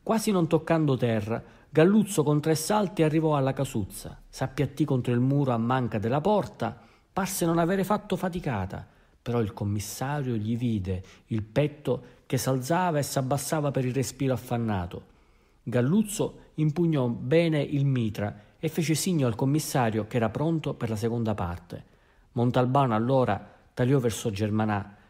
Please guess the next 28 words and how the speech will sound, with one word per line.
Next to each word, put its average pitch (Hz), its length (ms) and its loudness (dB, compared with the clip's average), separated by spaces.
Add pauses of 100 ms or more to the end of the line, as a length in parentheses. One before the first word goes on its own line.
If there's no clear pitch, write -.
che - 120 -2
appariva 135 380 2
non 135 200 2
solo 175 260 2
sireno, 101 640 -2 (280)
ma 160 100 -6
addirittura 175 500 0
rilassato. 104 800 -4 (520)
"Io 135 260 4
vado", 101 440 0 (280)
gli - 100 -10
disse 98 300 -6
senza 95 320 -8
suono, 90 460 -8 (300)
muovendo 127 440 2
esageratamente 123 840 0
la 107 120 0
bocca 143 480 -2 (180)
e - 60 -10
sillabando. 92 840 -6 (720)
"La 95 160 -8
copro 113 360 -2
io", 98 520 -2 (120)
rispose 98 540 -10
Germanà 95 460 -4
allo 92 120 -4
stesso - 400 -10
modo, 95 360 -4